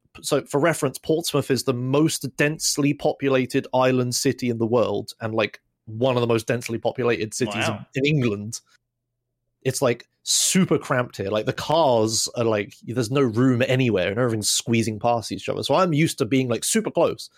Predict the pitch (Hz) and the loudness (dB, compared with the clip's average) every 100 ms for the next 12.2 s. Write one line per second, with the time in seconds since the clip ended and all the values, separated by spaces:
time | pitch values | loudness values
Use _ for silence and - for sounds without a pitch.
0 | _ _ _ _ 151 160 - 208 208 190 | _ _ _ _ 0 0 2 2 4 2
1 | 175 151 - 156 147 107 104 135 127 - | 4 2 2 2 2 0 -6 -6 -6 -8
2 | 170 175 190 139 147 139 110 120 113 - | 0 2 2 2 2 2 2 2 0 2
3 | 151 139 139 123 131 120 151 151 107 85 | -2 2 0 0 -2 -2 0 0 0 -4
4 | 110 - 107 101 120 - 113 - 113 120 | -6 -2 -2 -2 -6 -2 -2 0 2 2
5 | 98 - - - _ _ _ _ _ _ | 2 -4 -18 -20 _ _ _ _ _ _
6 | _ _ _ _ 123 120 107 - - _ | _ _ _ _ 0 2 2 -2 -20 _
7 | _ 127 104 98 _ - 131 117 139 143 | _ 0 0 -2 _ -2 -2 0 0 2
8 | 135 127 - - _ 123 131 127 151 147 | 4 2 0 -16 _ 0 2 2 2 0
9 | 143 143 135 139 123 127 - 101 _ - | 0 0 2 0 2 0 -2 -8 _ -2
10 | 120 107 - _ _ _ _ - - 123 | -2 -2 -12 _ _ _ _ -10 0 2
11 | 131 135 113 127 117 139 120 110 117 120 | 2 2 0 0 2 2 0 0 0 2
12 | 127 143 | 2 0